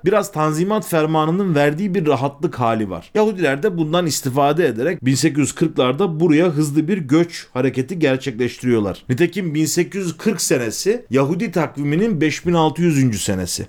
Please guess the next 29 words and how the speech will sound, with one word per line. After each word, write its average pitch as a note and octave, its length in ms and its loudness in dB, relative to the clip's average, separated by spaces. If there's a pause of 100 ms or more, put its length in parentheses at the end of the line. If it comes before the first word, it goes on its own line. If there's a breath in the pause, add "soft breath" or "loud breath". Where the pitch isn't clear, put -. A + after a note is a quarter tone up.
Dolayısıyla D#3 520 2
bu G#3 100 -2
sene F3 260 0
içerisinde D#3+ 560 0
mesiyanik D#3 720 0
de D#3 140 2
bir D3 140 2
beklenti C3 540 -2
var. G2 120 -4
Yani A#2+ 420 -2
kıyamet D3+ 520 0
kopabilir D3 640 2
diye E3+ 240 2
bir E3+ 160 -4
düşünce C#3 480 0
var. F2+ 180 -6 (100)
Bu D#3+ 140 2
düşünceyi F#3 460 -2
sadece D3+ 440 2
Yahudiler D3+ 480 2
paylaşmıyor. G3 800 0
Bir F#3+ 240 0
kısım F#3+ 500 0
Britanyalı D3 680 0
ve B2+ 60 2
Amerikalı F3+ 640 0
Hristiyan F#3 500 0
da C3+ 40 -2
paylaşıyor. B2 600 -2